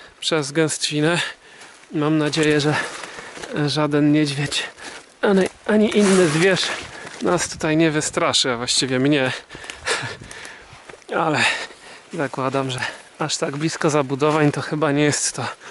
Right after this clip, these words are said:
realne zagrożenie. A jak widzicie, zielenić to się jeszcze za bardzo las nie zieleni. Mm, oczywiście tutaj mamy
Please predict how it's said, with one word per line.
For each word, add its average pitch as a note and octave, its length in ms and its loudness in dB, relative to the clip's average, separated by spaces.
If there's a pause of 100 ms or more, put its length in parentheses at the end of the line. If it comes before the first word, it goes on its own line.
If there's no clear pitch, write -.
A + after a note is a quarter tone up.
(460)
realne D3 520 4
zagrożenie. C3+ 680 2 (920)
A E3+ 60 0
jak D#3 180 2
widzicie, F#3 500 0 (1160)
zielenić F3 640 4
to G3 100 -6
się F#3+ 160 -2
jeszcze F#3+ 320 0
za E3 140 0
bardzo E3 380 2
las D#3+ 260 0
nie D#3+ 160 2
zieleni. C#3 560 2 (1000)
Mm, C3+ 280 -2
oczywiście D3+ 400 0
tutaj D3+ 200 -2
mamy C#3+ 320 2